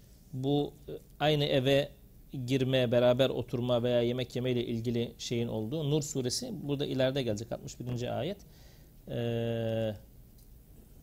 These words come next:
pardon. Altmış birinci ayette gelecek. Bir de daha sonra şeyde gelecek. Fetih suresinde gelecek.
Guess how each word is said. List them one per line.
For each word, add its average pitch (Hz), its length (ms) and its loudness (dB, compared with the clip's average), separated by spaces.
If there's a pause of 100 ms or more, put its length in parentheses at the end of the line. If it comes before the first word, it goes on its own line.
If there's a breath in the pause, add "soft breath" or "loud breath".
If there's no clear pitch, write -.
(800)
pardon. 123 380 -2 (1500)
Altmış - 300 -6
birinci 156 260 -2
ayette 160 300 -4
gelecek. 170 360 -6 (560)
Bir 160 260 -2
de 175 200 -4
daha 151 160 -2
sonra 160 280 -4
şeyde 143 280 0
gelecek. 104 300 0
Fetih - 280 0
suresinde 143 440 -2
gelecek. 123 480 -4